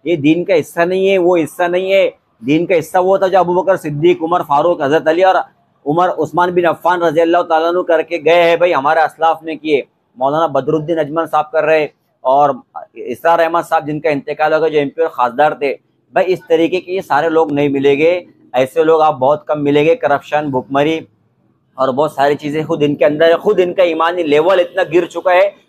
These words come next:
और ये मौलाना सज्जाद नोमानी का और हमारे तुम्हारे जैसे उलमा का ईमानी level check करने पर आ चुके हैं। तो इसलिए बहुत होशियारी के साथ हमें काम करना है, इसको ज़्यादा आंग में मत लाओ सियासत को। ये दो दिन की सियासत है,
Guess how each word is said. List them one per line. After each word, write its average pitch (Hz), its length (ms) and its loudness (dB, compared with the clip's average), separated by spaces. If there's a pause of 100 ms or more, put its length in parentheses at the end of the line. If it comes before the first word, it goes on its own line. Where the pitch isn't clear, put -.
(120)
और 160 180 2
ये 175 200 2
मौलाना 147 380 -2
सज्जाद 151 360 0
नोमानी 165 340 0
का 185 100 -2
और 185 80 2
हमारे 151 280 0
तुम्हारे 156 360 -2
जैसे 151 220 -4
उलमा 147 260 -2
का 151 120 -4
ईमानी 143 300 -4
level 147 260 0
check 147 260 -10
करने 139 220 -10
पर 139 160 -8
आ 127 100 0
चुके 131 300 -6
हैं। 170 140 2 (440)
तो 135 80 -4
इसलिए 165 640 2 (480)
बहुत 156 260 0
होशियारी 160 460 0
के 180 120 -2
साथ 160 160 -2
हमें 156 240 -4
काम 156 260 -2
करना 147 280 -4
है, 156 140 0
इसको 147 320 -6
ज़्यादा 143 220 2
आंग 143 220 0
में 165 80 -2
मत 185 200 0
लाओ 190 120 2
सियासत 160 540 -2
को। 185 100 -4
ये 175 100 2
दो 170 200 0
दिन 175 200 -2
की 180 100 -12
सियासत 147 460 -2
है, 190 160 2